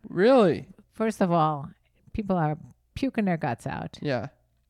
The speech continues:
Speaker 1: It's a
Speaker 2: They're
Speaker 1: purge.
Speaker 2: purged. Yeah, they're purging. Purging, I, A K A vomiting intensely, like, three hundred times. What the hell? Why would I wanna vomit and deliberately vomit? Someone also went into some sort of, like, anaphylactic shock.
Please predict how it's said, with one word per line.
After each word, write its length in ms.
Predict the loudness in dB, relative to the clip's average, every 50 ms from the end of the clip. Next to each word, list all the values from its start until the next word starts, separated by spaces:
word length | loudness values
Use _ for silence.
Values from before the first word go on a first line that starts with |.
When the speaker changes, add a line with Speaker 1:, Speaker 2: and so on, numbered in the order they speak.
| -16 -8
Speaker 1:
It's 80 | -6 0
a 20 |
Speaker 2:
They're 100 | 0 2
Speaker 1:
purge. 160 | 2 2 6 8
Speaker 2:
purged. 500 | 8 8 8 8 6 4 -2 -6 -4 -2
Yeah, 100 | -2 0
they're 120 | 0 -2
purging. 680 | -4 0 0 0 0 0 0 -2 -6 -6 -8 -12 -12 -4
Purging, 360 | -2 0 0 2 0 -2 -2
I, 280 | -2 -2 -4 -4 -4 -2 -2
A 160 | -2 -2 -2
K 140 | 0 0 0 0
A 360 | 0 0 0 0 0 -2 -4 _ -18 _ _ _ _ _ -12 0
vomiting 460 | 2 2 4 4 4 4 4 4 2
intensely, 720 | 0 -2 -4 -4 -4 -2 -2 -2 -4 -6 -8 -6 -6 -6
like, 220 | -4 -4 -6 -4 -4
three 180 | -2 -2 0 0
hundred 220 | 0 0 -2 -2
times. 400 | -4 -4 -4 -4 -6 -8 -10 -14 -18 -20 _ _ _ _ _
What 140 | -8 -6 -2
the 140 | -2 -2 -2
hell? 420 | -2 -2 -2 0 0 0 0 0
Why 140 | 2 2 2
would 120 | 4 4
I 60 | 2
wanna 240 | 0 0 0 0 0
vomit 560 | 0 2 4 4 4 4 2 -2 -4 -8 -12 -8 -6
and 200 | -4 -4 -2 -2
deliberately 560 | -2 -2 0 0 0 0 0 -2 -2 -2 -2
vomit? 380 | 0 0 0 0 -2 -4 -6
Someone 240 | -6 -6 -4 -4 -4 0
also 300 | 2 0 2 2 2 2
went 180 | 2 2 2 0
into 180 | -4 -4 -4 -4
some 180 | -4 -4 -4
sort 200 | -2 0 0 2 2
of, 80 | 2
like, 200 | 2 0 -2 -2
anaphylactic 640 | -4 -4 -4 -4 -4 -4 -6 -6 -6 -6 -10 -14 -14
shock. 520 | -14 -6 0 2 4 4 4 2 0 -8